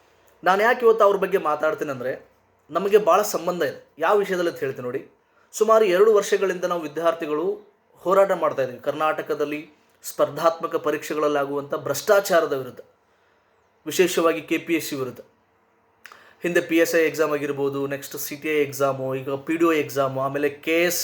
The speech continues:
ಕನ್ನಡ ಟ್ರಾನ್ಸ್‌ಲೇಷನ್ ಸಮಸ್ಯೆ, ಹೀಗೆ ಹತ್ತಾರು ಸಮಸ್ಯೆಗಳಲ್ಲಿ ನಮಗೆ ಕೆಲವೇ ಕೆಲವು ರಾಜಕಾರಣಿಗಳು ಯಾವಾಗಲೂ ಬೆನ್ನೆಲುಬಾಗಿ ನಿಂತಿದ್ದಾರೆ, ಅಂದರೆ ನಮ್ಮನ್ನ ಬೆಂಬಲಿಸಿದ್ದಾರೆ. ಅದರಲ್ಲಿ ಮುಂಚೂಣಿಯಲ್ಲಿರುವವರು ಬಸನಗೌಡ ಪಾಟೀಲ್ ಯತ್ನಾಳ್ ಅವರು.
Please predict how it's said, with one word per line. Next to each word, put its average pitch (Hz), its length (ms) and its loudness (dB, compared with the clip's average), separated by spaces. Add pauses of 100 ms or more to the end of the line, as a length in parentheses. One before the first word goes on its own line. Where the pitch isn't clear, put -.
(140)
ಕನ್ನಡ 160 300 0
ಟ್ರಾನ್ಸ್‌ಲೇಷನ್ 180 680 0
ಸಮಸ್ಯೆ, 139 420 -6 (540)
ಹೀಗೆ 202 180 0
ಹತ್ತಾರು 226 460 6
ಸಮಸ್ಯೆಗಳಲ್ಲಿ 196 760 0
ನಮಗೆ 180 260 -4
ಕೆಲವೇ 208 420 6
ಕೆಲವು 220 260 4
ರಾಜಕಾರಣಿಗಳು 175 720 0
ಯಾವಾಗಲೂ 190 600 4
ಬೆನ್ನೆಲುಬಾಗಿ 165 520 0
ನಿಂತಿದ್ದಾರೆ, 131 360 -10 (180)
ಅಂದರೆ 165 140 -12
ನಮ್ಮನ್ನ 180 280 -2 (720)
ಬೆಂಬಲಿಸಿದ್ದಾರೆ. 185 600 2 (120)
ಅದರಲ್ಲಿ 214 300 4
ಮುಂಚೂಣಿಯಲ್ಲಿರುವವರು 208 840 4
ಬಸನಗೌಡ 165 420 -2
ಪಾಟೀಲ್ 143 280 -4
ಯತ್ನಾಳ್ 123 280 -8
ಅವರು. 110 140 -18